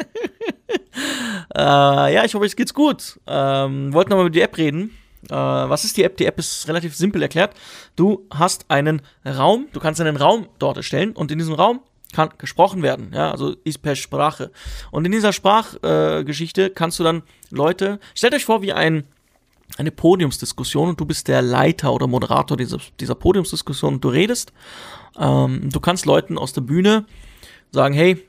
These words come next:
du kannst, wenn du willst, auf das Podium kommen und jetzt mal mitreden. Und danach schickst du ihn wieder zurück, ähm, ins Publikum. Und so, das ist jetzt mal die Funktion, das Technische. Zusammengefasst, so könnte ich das vorstellen.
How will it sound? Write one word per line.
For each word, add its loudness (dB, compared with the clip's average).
du 0
kannst, -2
wenn 2
du 4
willst, 2
auf 0
das -10
Podium 2
kommen 0
und -4
jetzt -2
mal 2
mitreden. -4
Und 2
danach 4
schickst -4
du -2
ihn -2
wieder 2
zurück, -4
ähm, -4
ins -4
Publikum. -6
Und 4
so, 2
das 0
ist -4
jetzt -2
mal 2
die -6
Funktion, 2
das -10
Technische. -4
Zusammengefasst, 0
so 0
könnte -2
ich -12
das -6
vorstellen. 0